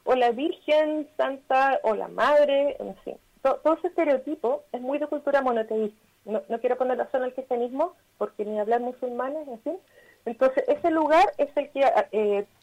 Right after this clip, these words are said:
la modernidad un poco lo, lo recoge, pero ya en términos de la división del trabajo, que es lo que, es lo más propio de post-revolución industrial.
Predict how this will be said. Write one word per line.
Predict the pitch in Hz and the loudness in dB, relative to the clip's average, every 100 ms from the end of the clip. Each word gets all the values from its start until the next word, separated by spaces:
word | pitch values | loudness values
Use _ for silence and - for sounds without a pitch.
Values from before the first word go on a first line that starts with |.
| _ _ - | _ _ -18
la | - 196 196 | -4 0 2
modernidad | 202 214 208 247 285 | 2 0 2 2 2
un | 285 | 2
poco | 294 330 | 2 4
lo, | 269 - | 4 4
lo | 208 | 2
recoge, | 202 196 - 294 - 320 - | 2 0 2 2 2 -6 -4
pero | 240 | -4
ya | 220 254 269 | 0 2 2
en | 233 | 0
términos | 233 247 254 262 | -2 -2 0 0
de | |
la | 233 | 0
división | 214 214 240 | -2 -2 -4
del | 233 | -2
trabajo, | - 196 233 - - - - - | 0 2 2 0 -12 -16 -18 -8
que | 202 | -4
es | |
lo | 208 196 | -4 -4
que, | - - | -8 -6
es | 208 208 | -4 -2
lo | 214 | -2
más | 220 - | -4 -2
propio | 220 226 220 | -4 0 -2
de | 208 - - - - | -2 -6 -20 -6 0
post-revolución | 220 - 214 208 208 220 | 0 0 0 0 -2 -4
industrial. | 208 208 - 190 | -6 -6 -4 -6